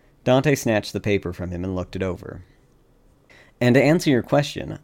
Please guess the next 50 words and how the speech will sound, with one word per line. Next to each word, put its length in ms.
I 80
have 140
six 320
officials 480
who 80
want 160
to 80
transfer 340
to 100
corrections 600
and 100
was 120
hoping 280
to 80
negotiate 540
a 20
trade. 420
I 140
also 320
noticed 320
Director 340
Wren 300
left 180
a 60
handful 340
of 60
files 400
with 100
your 100
assistant 500
that 100
more 180
accurately 440
fall 300
under 160
the 120
jurisdiction 560
of 60
enforcing 540
and 120
thought 180
I 60
would 160
retrieve 380
them." 260
Dante 360
handed 260
the 80
form 260
back. 340